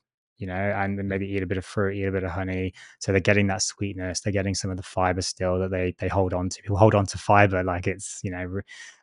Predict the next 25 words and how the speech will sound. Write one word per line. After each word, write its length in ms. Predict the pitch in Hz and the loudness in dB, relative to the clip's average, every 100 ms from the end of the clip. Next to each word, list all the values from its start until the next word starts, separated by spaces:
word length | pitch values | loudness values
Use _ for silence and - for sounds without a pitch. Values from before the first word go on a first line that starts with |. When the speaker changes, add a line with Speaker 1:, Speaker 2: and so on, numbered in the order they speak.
| _ | _
Speaker 2:
Oh, 60 | 101 | 6
yeah. 520 | 101 98 98 98 101 | 8 8 6 6 4
Speaker 1:
uh, 40 | |
they 120 | 104 101 | 4 6
really 240 | 101 98 | 6 4
need 180 | 95 90 | 0 -2
that 160 | 92 | -4
fiber. 420 | - - 98 90 87 | -4 -2 -2 -2 -6
<laughs> 40 | |
So, 160 | - 113 - 120 - - - - - | -2 0 4 4 4 -4 -10 -10 2
um, 480 | 123 120 120 117 113 | 10 12 12 12 8
and 240 | 120 123 | 6 6
then 100 | 120 | 8
maybe 200 | 123 120 | 8 8
it's 100 | 113 - | 6 4
a 40 | |
way 160 | 107 101 | 4 4
of 80 | |
easing, 340 | 101 98 98 98 | 2 0 -2 -2
easing 260 | 110 101 101 | -4 -4 -4
them 140 | 95 | -4
in. 180 | 104 98 | -2 -2
But 100 | 110 | 2
yeah, 160 | 135 143 | 4 6
I'm, 220 | 175 | 6